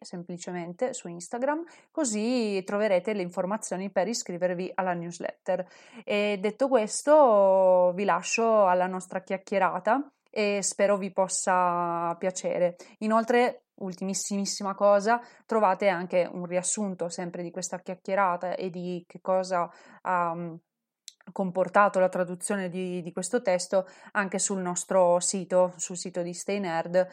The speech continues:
eh, quindi un, un articolo solamente dedicato a Torika e Baia che potete condividere se volete far conoscere, eh, questo testo e comunque, eh,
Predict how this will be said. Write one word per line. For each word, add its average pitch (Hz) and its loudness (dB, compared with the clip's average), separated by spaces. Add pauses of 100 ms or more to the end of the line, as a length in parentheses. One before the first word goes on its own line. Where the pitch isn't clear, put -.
(280)
eh, 170 0
quindi 175 -8 (360)
un, 180 -6
un 190 -4
articolo 214 -2
solamente 190 -4
dedicato 185 -4
a 185 -2
Torika 180 -2
e 208 2
Baia 180 0
che 185 -14
potete 185 -8
condividere 185 0 (240)
se - 2
volete 196 2
far 185 -2
conoscere, 180 -2 (240)
eh, 180 0
questo 254 4
testo 240 0 (160)
e 208 0
comunque, 196 2
eh, 185 0